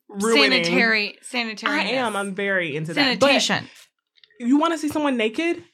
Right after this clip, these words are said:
Speaker 1: Great. But the eating, the getting freaking salmonella, or not, I know that's not what it is, but listeria is not <laughs> the way to do it. Like, just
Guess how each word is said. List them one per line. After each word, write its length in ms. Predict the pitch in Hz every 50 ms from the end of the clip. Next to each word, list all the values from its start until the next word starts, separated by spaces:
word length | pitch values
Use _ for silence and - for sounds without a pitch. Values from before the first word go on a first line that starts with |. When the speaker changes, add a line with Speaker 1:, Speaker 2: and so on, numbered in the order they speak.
| _
Speaker 1:
Great. 500 | - - 226 269 311 311 233 - - -
But 280 | - 269 254 - - 196
the 180 | 247 240 180 -
eating, 440 | - 240 262 294 339 349 339 339 339 320 - - 208
the 400 | 233 254 240 226 220 202 - - - _ _ _ 196 196
getting 340 | 202 269 302 311 269 262 - - - 180
freaking 540 | - - 294 294 285 277 247 240 226 - - _ _ _ _ _ - -
salmonella, 680 | 196 - - 302 269 285 277 262 262 294 285 208 190 190
or 140 | 202 208 202 202
not, 260 | 240 202 202 165 - - _ _ -
I 80 | 170 190
know 120 | 190 170 143
that's 120 | 143 151
not 120 | 151 120 -
what 100 | 139 143
it 80 | 143
is, 160 | 139 139 185
but 300 | - - - - - - - - - -
listeria 880 | 254 254 285 - - - - 339 359 381 370 320 233 208 208 233 277 269
is 120 | 330 349 392 403
not 240 | 415 440 523 - - -
<laughs> 60 | 330 339
the 120 | 370 330
way 140 | 349 349 370
to 100 | 381 381
do 180 | 381 403 523 539 494
it. 140 | 277 190
Like, 260 | - 285 311 311 - -
just 500 | 359 427 466 466 - - - - -